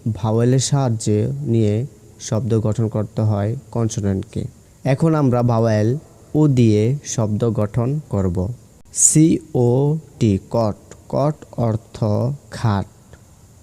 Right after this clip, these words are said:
বক্স, বি ও এক্স, বক্স। বক্স অর্থ বাক্স। অক্স, ও এক্স, অক্স। অক্স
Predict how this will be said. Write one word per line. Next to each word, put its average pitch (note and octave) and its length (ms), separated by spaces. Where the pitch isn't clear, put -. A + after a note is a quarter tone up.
বক্স, B2+ 320
বি B2 160
ও B2 120
এক্স, G#2 180
বক্স। G#2+ 280
বক্স C3 300
অর্থ - 280
বাক্স। A2 340
অক্স, B2+ 200
ও C3 40
এক্স, - 180
অক্স। A2 180
অক্স D3 180